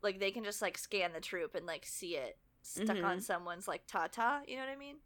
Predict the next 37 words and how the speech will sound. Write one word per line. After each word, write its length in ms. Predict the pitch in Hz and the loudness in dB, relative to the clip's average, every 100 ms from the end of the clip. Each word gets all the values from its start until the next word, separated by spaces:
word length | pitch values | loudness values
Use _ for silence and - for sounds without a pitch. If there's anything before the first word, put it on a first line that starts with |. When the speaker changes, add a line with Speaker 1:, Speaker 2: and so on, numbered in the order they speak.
| _ _ _ - | _ _ _ 8
Speaker 2:
Right, 260 | 190 180 | 10 12
like 140 | 185 190 | 8 4
a, 220 | 175 - | 0 -2
like 140 | 185 185 | -6 -6
a 60 | |
visual 460 | 185 165 165 160 160 | -2 -2 0 2 2
cue. 340 | - 165 151 - - | 2 0 0 -2 4
That's, 220 | 202 220 | 8 10
Speaker 1:
Yeah. 200 | 240 285 233 | 8 8 12
Speaker 2:
yeah, 200 | 190 233 - - - | 12 10 2 -20 -12
Speaker 1:
Because 200 | 254 277 | 6 10
Speaker 2:
that 120 | 175 | 10
Speaker 1:
it's, 20 | |
Speaker 2:
might 140 | 294 - | 10 8
be 80 | 320 | 10
Speaker 1:
like, 140 | 175 196 | 12 10
Speaker 2:
it. 60 | - - | 4 -6
Speaker 1:
shockingly 880 | - - - 240 240 247 220 208 196 | -2 4 10 10 10 4 -2 -2 0
white. 600 | 180 160 165 - - - _ _ _ - | 4 4 2 -6 -14 -20 _ _ _ -4
Speaker 2:
Mm-hmm. 300 | 226 175 196 | -2 0 0
Speaker 1:
And 140 | 214 | 2
if 120 | 214 | 0
they 160 | 220 214 | 2 0
hold 220 | 220 220 | 2 2
it 100 | 220 | 2
against 280 | 202 196 196 | 0 -2 -4
their 100 | 185 | -6
chest, 420 | 180 214 196 - 202 | -2 0 0 -2 -6
which 300 | 185 - - | -6 -8 -2
I 100 | 196 | 2
don't 200 | 202 220 | 4 2
really 220 | 190 202 190 | 2 0 -2
see 260 | - 165 | -8 -6
any 200 | 220 190 | -6 -4
of 160 | 156 180 | -6 -4
them, 200 | 165 165 | -4 -4
like, 360 | 160 156 - | -8 -10 -16